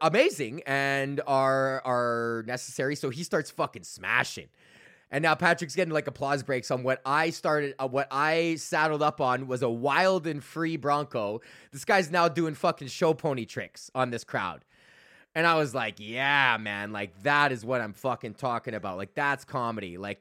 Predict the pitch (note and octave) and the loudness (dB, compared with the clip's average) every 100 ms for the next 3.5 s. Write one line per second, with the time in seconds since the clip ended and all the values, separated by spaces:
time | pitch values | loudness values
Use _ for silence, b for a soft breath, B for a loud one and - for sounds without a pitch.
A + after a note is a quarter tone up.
0 | - A2 A2 - F3 F3 - - b b | -10 -10 -8 -2 0 0 -4 -14 b b
1 | b b b - - F3+ F3 E3 D3 A2+ | b b b -12 -4 -2 0 -2 -2 -2
2 | A#2+ C#3+ C#3+ C#3 C3 A#2 - b b b | 0 2 2 0 -6 -12 -20 b b b
3 | b _ - C3 A2+ | b _ -4 -2 -2